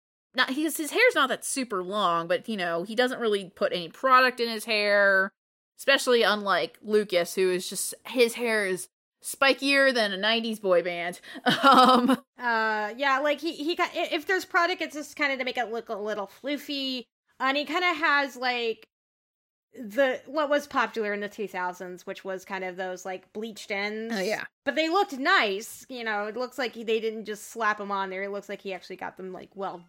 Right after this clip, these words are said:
Speaker 2: done, and it blends well with his scalp, like, his natural hair. But kind of on our, our final bits here is we definitely wanna talk about the Lightspeed Rescue team up.
Speaker 1: Yeah, so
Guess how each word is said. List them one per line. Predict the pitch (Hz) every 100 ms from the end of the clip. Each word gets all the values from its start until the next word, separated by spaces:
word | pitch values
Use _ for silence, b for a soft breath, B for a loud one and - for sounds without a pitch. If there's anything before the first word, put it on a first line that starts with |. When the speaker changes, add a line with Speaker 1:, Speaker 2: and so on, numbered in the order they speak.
| -
Speaker 2:
done, | 240 226 220 214
and | 202
it | 196
blends | - 196 190 196
well | 190 185
with | 180 160
his | 165
scalp, | - - 135 104 -
like, | 185 180
his | - 185 -
natural | - 202 196 170 - 143
hair. | 131 131 98 220 _ _ _ _ _ _ _ _ -
But | 269 -
kind | 311 349
of | 370 339 294 -
on | 247 254 240
our, | 240 226
our | 240
final | 226 254 254 247
bits | 220 208 196 - - -
here | 226 196 190
is | 175 190 185
we | 226
definitely | 247 311 392
wanna | 359
talk | 320
about | 285 254
the | 226
Lightspeed | 214 208 - 220
Rescue | 180 185 180 - 185 170
team | 170 131
up. | 151
Speaker 1:
Yeah, | 185 -
so | - - 240 226 226 214